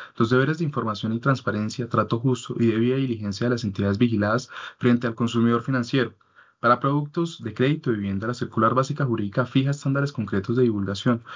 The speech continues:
documentación y trazabilidad concebidos para reducir así las asimetrías y garantizar las decisiones informadas a lo largo de todo el ciclo del contrato. Esto, como ya se dijo anteriormente, la etapa precontractual, contractual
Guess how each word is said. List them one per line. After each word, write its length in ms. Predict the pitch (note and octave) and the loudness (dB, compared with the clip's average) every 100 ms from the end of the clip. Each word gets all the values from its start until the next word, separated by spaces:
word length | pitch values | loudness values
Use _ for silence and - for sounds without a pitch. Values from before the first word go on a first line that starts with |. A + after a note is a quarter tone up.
| - - | -14 -8
documentación 640 | G2 G#2+ G#2 G#2 - C#3 | -2 0 0 -2 2 2
y 60 | D3 | 2
trazabilidad 640 | A#2+ G#2+ G2+ G2+ G2+ G#2+ - | 0 -4 -4 -2 0 -2 0
concebidos 640 | C3 B2 A2 A#2+ D3+ - - - - | 0 2 2 0 0 -6 -10 -10 2
para 220 | A#2+ A#2 | 4 4
reducir 400 | A#2 A2+ A2+ B2 | 0 -4 -4 -6
así 220 | B2 - | -6 -6
las 180 | C3 - | -8 -8
asimetrías 640 | - G#2+ G2+ B2+ C#3+ D3 | -6 -4 -2 0 2 0
y 60 | A#2 | -6
garantizar 500 | A2 G2+ G2 F#2+ G2+ | -6 -6 -6 -6 -2
las 100 | A2 | 0
decisiones 460 | A#2+ A2+ G2 G#2 A#2 | 0 -2 -4 -6 -4
informadas 560 | A#2+ A2 A2 B2+ C3+ | -4 0 2 2 0
a 80 | - | 0
lo 120 | A2 G#2+ | 0 2
largo 360 | B2 C3+ A#2 | 2 0 -4
de 40 | G#2 | -6
todo 160 | G#2+ | -4
el 80 | G#2 | -4
ciclo 320 | - A#2 - | -4 -4 0
del 100 | A#2 | -2
contrato. 460 | A2 G2+ B2+ A#2 - - - _ - | -2 0 2 2 0 -20 -20 _ -18
Esto, 220 | - G2+ | -12 -4
como 200 | A#2 A2 | -2 -2
ya 120 | G2 | -2
se 120 | G2+ | -4
dijo 200 | A2 A2 | -4 -2
anteriormente, 560 | A2+ A2 G#2 A#2 A#2+ - _ _ - | -2 -2 0 0 0 -4 _ _ -12
la 180 | G2 G#2 | -8 -4
etapa 260 | C3 A2+ | 0 0
precontractual, 720 | A#2 A#2 G#2+ G2+ - C3 C3+ | 2 0 -2 -4 2 4 4
contractual 500 | - G2+ - F#2+ C3+ | -2 -8 -6 0 2